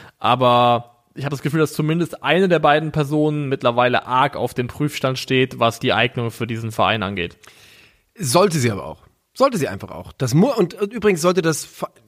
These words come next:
Speaker 2: fast überall immer der Fall sein in solch führenden Posi-, führenden Positionen, weil kein Verein kann es sich ja leisten, da unprofessionell oder schlecht zu arbeiten, in meinen Augen.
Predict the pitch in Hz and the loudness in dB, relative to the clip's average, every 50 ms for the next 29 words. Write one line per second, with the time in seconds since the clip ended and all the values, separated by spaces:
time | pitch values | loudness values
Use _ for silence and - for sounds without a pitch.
0 | _ - 160 147 - - - 165 - - - 208 175 185 208 190 170 160 - 196 | _ -20 -20 -18 -2 0 0 0 0 -4 -2 2 2 4 4 2 0 0 0 2
1 | 254 226 - 123 120 113 - 123 120 117 117 123 127 143 135 117 117 120 117 117 | 2 2 2 0 -2 0 0 0 0 2 2 0 0 0 0 0 0 -2 -2 -2
2 | - 131 123 117 127 123 117 127 120 123 127 - 139 135 131 131 127 113 123 120 | -2 0 2 2 2 2 2 0 -2 -2 -2 0 2 2 4 2 2 0 -2 -2
3 | 120 117 117 - 120 127 143 147 135 127 127 131 127 - 143 160 160 - 151 117 | -4 -4 -2 0 0 2 2 2 2 2 2 0 0 0 0 0 2 0 0 0
4 | 104 127 127 117 131 127 123 120 117 123 117 117 123 120 - - 120 120 120 147 | 0 0 -2 -2 -2 -2 -2 -2 -2 -2 0 0 -2 -2 -4 -4 -2 -2 -2 -2
5 | 131 - 120 123 117 120 107 120 113 113 117 117 123 117 110 110 104 - - 110 | -2 -2 -2 -4 -4 -2 -2 0 0 0 0 -2 -2 -2 -4 -4 -4 -4 -6 -8
6 | 113 - 113 76 87 104 101 95 90 - 90 85 87 85 82 85 85 87 90 90 | -8 -8 -8 -6 -6 -4 -6 -6 -8 -10 -12 -12 -10 -10 -10 -10 -10 -10 -10 -10
7 | 85 82 | -12 -14